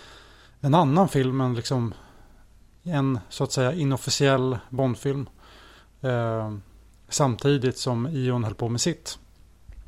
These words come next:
Ehm, för att, jag vet inte, jag har varit väldigt, eh, lojal mot Eon på något sätt i sitt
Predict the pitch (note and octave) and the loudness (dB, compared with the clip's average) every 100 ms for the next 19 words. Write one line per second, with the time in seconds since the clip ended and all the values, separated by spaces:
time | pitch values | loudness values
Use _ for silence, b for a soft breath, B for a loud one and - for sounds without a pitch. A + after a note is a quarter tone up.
0 | - - - - - - C3+ A#2+ A#2 A2+ | -12 -12 -14 -16 -16 -8 -2 0 0 -2
1 | A2+ A2 - b b b - C#3 - - | -6 -8 -14 b b b -6 -6 -4 -2
2 | D#3 A3 C#3+ C3+ D3+ F3 F#3 F3 D3 D#3 | 0 2 2 0 -2 2 4 4 4 2
3 | C3 B2 - - B2+ A#2+ G#2+ B B B | 4 0 -6 -4 0 0 -2 B B B
4 | - C#3 D3 D3+ B2 B2 B2 - - - | 0 6 8 6 4 2 -2 -8 -16 -4
5 | C#3+ C3+ C3 A#2+ A2+ C3+ B2 B2+ - B2 | 0 2 2 0 -2 -2 -2 -2 -4 -8
6 | A#2+ - - | -8 -12 -18